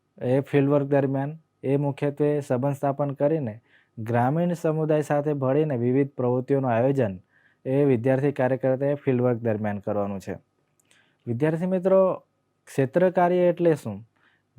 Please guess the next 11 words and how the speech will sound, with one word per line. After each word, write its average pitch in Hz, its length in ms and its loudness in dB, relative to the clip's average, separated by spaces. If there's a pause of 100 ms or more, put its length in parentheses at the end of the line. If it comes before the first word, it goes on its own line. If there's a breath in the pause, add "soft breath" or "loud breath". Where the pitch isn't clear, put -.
(140)
એની 131 260 0
આપણે 160 300 2
થોડી 156 240 4
વ્યાખ્યાઓ 139 460 2
સમજીશું 110 500 -4
કે 113 140 -4 (580)
જેમાં 143 200 2
મુખ્યત્વે 180 340 0
પ્રત્યક્ષ 170 640 2
અવલોકન 156 420 2
કરીને 147 540 2